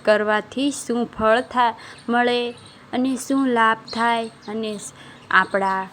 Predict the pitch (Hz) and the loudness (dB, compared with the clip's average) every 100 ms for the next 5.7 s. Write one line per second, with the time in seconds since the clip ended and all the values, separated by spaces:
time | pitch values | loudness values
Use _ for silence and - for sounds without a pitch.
0 | - - 277 277 - 233 214 214 208 202 | -18 -4 -2 -2 0 0 0 0 -4 -6
1 | - - - 226 220 233 233 - 233 226 | -10 -18 -4 0 2 2 -2 -2 -4 -4
2 | - - - - 202 190 196 190 190 196 | -8 -20 -14 -8 -6 -4 -4 -4 -4 -4
3 | - - 190 196 190 - 190 190 - - | -6 -6 -4 -2 -4 -4 -6 -6 -12 -20
4 | - 220 214 202 - 240 226 208 190 202 | -4 0 0 -2 -2 0 0 0 -2 -4
5 | 196 233 240 233 - 233 | -4 -4 -4 -4 -2 -2